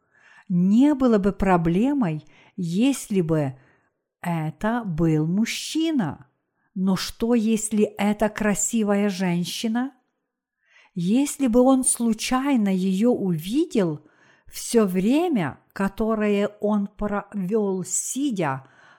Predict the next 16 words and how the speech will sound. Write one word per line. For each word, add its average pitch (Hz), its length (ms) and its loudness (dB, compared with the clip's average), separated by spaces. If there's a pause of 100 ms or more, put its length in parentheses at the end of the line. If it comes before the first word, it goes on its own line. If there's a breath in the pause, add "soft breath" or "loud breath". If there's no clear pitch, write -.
(140 soft breath)
прошло 208 640 -4
бы 196 200 -2
напрасно. 196 1000 -4 (960 loud breath)
Возможно, 262 840 4
он 269 320 4
думал: 131 600 -2 (640)
"Я 185 240 -2
не 196 200 0
должен 240 720 -2
совершить 233 1000 -2 (320 soft breath)
прелюбодеяние. 190 1500 0 (460 soft breath)
В 180 100 -4
моем 202 460 4
сердце 226 880 -4
это 185 300 -4
есть, 214 720 -2